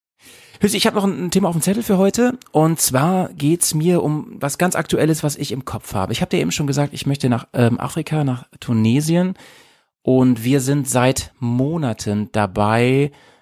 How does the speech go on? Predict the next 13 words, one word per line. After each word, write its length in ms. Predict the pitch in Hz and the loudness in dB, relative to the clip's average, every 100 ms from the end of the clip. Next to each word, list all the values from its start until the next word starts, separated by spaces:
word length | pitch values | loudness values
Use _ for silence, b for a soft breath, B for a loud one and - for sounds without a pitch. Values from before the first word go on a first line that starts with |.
| b - | b -4
ähm, 360 | 113 110 107 | -2 -2 -2
jetzt 240 | 104 107 107 | -2 -2 -4
nicht 120 | 98 | -2
jeden 200 | 107 95 | -4 -2
Tag 260 | 120 165 - | -2 -2 -2
und 120 | 135 | -4
so, 160 | 131 - | -2 -2
aber 180 | 117 | 0
immer 160 | - 127 | 0 0
mal 240 | 120 113 | 0 -2
wieder 400 | 117 135 135 - | -2 0 0 -2
an 220 | 113 117 113 | -2 -2 0
der, 680 | 110 107 107 107 107 113 | 0 2 0 0 -2 -4